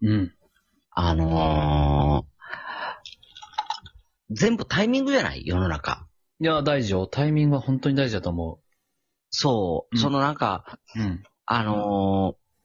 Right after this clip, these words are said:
Speaker 2: ー、うん、めっちゃ大事やと思う。だからそのタイミングを運と言うんかもしれへんなっていうぐらい。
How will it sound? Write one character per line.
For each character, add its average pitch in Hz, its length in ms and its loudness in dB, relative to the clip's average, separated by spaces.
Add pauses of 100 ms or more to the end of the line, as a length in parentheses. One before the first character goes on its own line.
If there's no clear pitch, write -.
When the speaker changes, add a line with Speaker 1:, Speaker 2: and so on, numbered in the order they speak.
(380)
Speaker 2:
ー、 107 40 0
う - 0 -
ん、 87 280 -2
め 98 100 2
っ - 120 -6
ち - 120 -4
ゃ 127 40 -2
大 170 200 0
事 127 120 -2
や 90 100 0
と 82 100 -6
思 73 180 -2
う。 - 20 -8
だ - 20 0
か 101 60 2
ら 98 60 2
そ - 120 -4
の 120 100 2
タ 254 220 0
イ 311 100 2
ミ 302 180 0
ン 285 60 -2
グ 262 220 2
を 220 160 0
運 226 200 0
と 98 120 -2
言 95 220 0
う - 20 0
ん 85 40 -4
か 78 120 -6
も 73 60 -6
し - 160 -4
れ 90 80 0
へ 76 120 -4
ん 73 80 -6
な 90 100 0
っ - 120 -4
て 82 100 0
い 78 80 0
う 71 80 -2
ぐ 76 80 -4
ら 71 140 -2
い。 - 120 -12